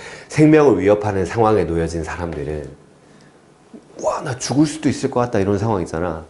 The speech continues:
거기에 놓여진 사람들은 can recall, 회상할 수 있대요.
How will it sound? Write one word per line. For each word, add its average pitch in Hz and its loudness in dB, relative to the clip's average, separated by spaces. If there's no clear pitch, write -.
거기에 110 2
놓여진 90 -2
사람들은 87 -6
can 170 -2
recall, 113 -4
회상할 170 0
수 - -12
있대요. - -12